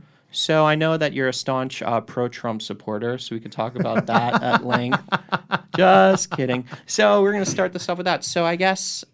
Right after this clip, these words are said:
Speaker 1: when you were a young boy, I don't even know where you're from or what got you, I guess, into music. And you're not a typical music guest, but
Speaker 2: Right.
Speaker 1: where are you from? Tell me your story.
Speaker 2: I am from a small town in Kansas called Manhattan.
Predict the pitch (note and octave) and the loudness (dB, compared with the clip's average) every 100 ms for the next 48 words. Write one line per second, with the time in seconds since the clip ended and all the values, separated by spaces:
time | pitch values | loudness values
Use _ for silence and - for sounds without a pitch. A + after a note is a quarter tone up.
0 | - D3 D3 D3+ F3+ F#3+ D#3+ D#3 D3 D3 | -8 -4 -2 -2 0 0 0 -2 -4 -4
1 | D3+ C3 C#3 G3 B3 E3+ C#3 C#3 C#3+ C#3 | -2 -2 -4 -4 -4 -4 -2 -2 -4 -6
2 | B2 - A#2+ B2+ A#2 A2+ - C3+ C#3 A#2+ | -8 -8 -4 -2 -4 -6 -6 -4 -2 -4
3 | A#2 A2 A2+ A2 A2 A2+ - _ _ _ | -6 -8 -8 -6 -6 -8 -14 _ _ _
4 | - A2+ A#2 - A#2+ A#2 - A#2 A2 A2 | -8 -4 -4 -2 0 0 -2 -4 -2 -4
5 | A#2 A#2 A2+ A2+ A2+ A2+ A#2 A2+ A2 A#2 | -6 -10 -8 -8 -8 -6 -4 -4 -4 -4
6 | A2+ A#2+ A2 - A2+ G#2 G#2+ G#2+ A#2+ C3+ | 0 0 -2 -6 -8 -6 -6 -4 -4 -4
7 | A#2+ A2+ A2 - - A#2 A2 A2+ C#3+ B2 | -6 -6 -8 -8 -6 -2 -2 -4 -6 -4
8 | F#3+ F#3 G3+ D3 A2 D3 E3 C3+ - E3 | -2 -2 -4 -4 -4 -4 -4 -6 -6 -6
9 | A#2+ _ C3+ D3 G#3 D#3+ C#3+ B2 A2 F#2+ | -8 _ -8 -8 -8 -10 -8 -10 -10 -12
10 | - - A#2+ B2+ D#3 C#3+ C3 C3 A#2 - | -14 -12 -12 -12 -12 -12 -12 -12 -14 -14
11 | A2 A2 B2+ - A2 G#2 G2+ F#2 A#2+ - | -16 -14 -16 -12 -12 -12 -14 -14 -14 -14
12 | C3 D3+ | -14 -16